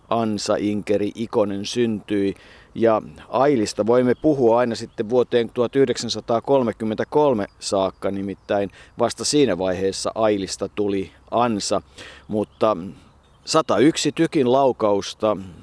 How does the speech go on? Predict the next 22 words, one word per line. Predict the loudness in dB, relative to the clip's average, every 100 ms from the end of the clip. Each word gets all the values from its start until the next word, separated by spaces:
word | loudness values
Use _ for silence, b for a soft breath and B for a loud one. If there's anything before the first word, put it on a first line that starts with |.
| -16 -2
ne | 2 2 2
värittivät | 0 2 0 -2 0 0 0
hänen | 0 0 0
syntymäänsä. | 2 2 2 0 0 -2 -4 -2 2 2 0 -8 -14 -18 b b -6
Nimipäivä | -2 -2 -2 2 2 2
taisi | 0 0 0 2 2
olla | 2 2 -2 -6
silloin, | -12 -4 -2 0 -2 -2
ö, | -4 -6 -6 -10 -20 B B B
suuriruhtinaalla, | -4 -2 0 -4 -6 -4 -4 -2 -2 0 0
ja | 0 0 -2
näin | -2 -2 0 -2 -4
Aleksanteri | -2 0 -2 -2 -4 -2 0 0
ja | 2
Adele | 2 4 4
Ikonen | 2 0 0 0 -2
saivat | 0 0 0 -2
esikoisensa, | 0 0 -2 -2 0 0 -2 -4 -4 -4 -6 b b 0
jumalainen | 2 4 4 2 2 0 -2
Aleksanteri | 0 0 0 -4 -2 -2 -2 -2
Ikonen | 0 0 0 -4
ja | -4 -6